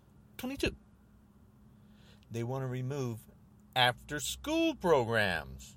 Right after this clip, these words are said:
You know, kids get behind a little bit, you need to help them get ahead, okay? Teaching program. We don't need to teach the teachers. They don't need to know anything. <sighs>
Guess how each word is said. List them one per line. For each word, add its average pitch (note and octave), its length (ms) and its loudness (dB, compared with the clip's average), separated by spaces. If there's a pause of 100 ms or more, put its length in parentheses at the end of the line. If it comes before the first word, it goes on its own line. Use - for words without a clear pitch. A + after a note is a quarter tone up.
(560)
You A#2+ 80 -8
know, A#2+ 200 -4
kids C3 220 -6
get C3+ 180 -12
behind C3 260 -6
a - 20 -6
little B2+ 160 -8
bit, B2+ 320 -6
you A#2 80 -10
need A#2+ 260 -10
to B2 200 0
help B2 180 -6
them B2 320 -10 (260)
get A#2+ 160 0
ahead, A#2+ 360 2 (260)
okay? G#2+ 540 -2 (880)
Teaching C#4+ 460 2
program. C3 640 0
We B2+ 120 -8
don't C4 160 -12
need - 180 -10
to - 60 -14
teach G#2 340 -12
the - 60 -14
teachers. G3+ 540 -4
They G3 140 -4
don't G3+ 220 -6
need A3+ 160 -10
to D#4 80 -6
know F4 380 4
anything. B2+ 760 4 (2500)
<sighs> G#3+ 100 2